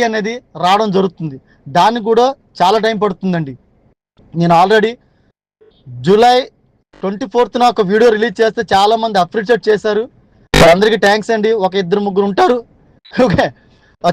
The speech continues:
చెట్టుకి రాయలు వేసేవాళ్ళు, వాళ్ళకి అర్థం కాదు, నాలెడ్జ్ లేదు, వాళ్ళు ఎవరు కాదండి, ఒక,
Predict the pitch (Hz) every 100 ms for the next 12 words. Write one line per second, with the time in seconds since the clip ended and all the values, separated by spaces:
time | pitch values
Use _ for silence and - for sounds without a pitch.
0 | 190 190 226 208 208 220 220 220 208 190
1 | 214 - _ _ _ _ 170 190 185 185
2 | 247 240 240 220 247 254 170 185 226 202
3 | 214 220 180 143 - _ _ _ 180 202
4 | 196 269 262 254 247 233 190 143 _ _
5 | _ - -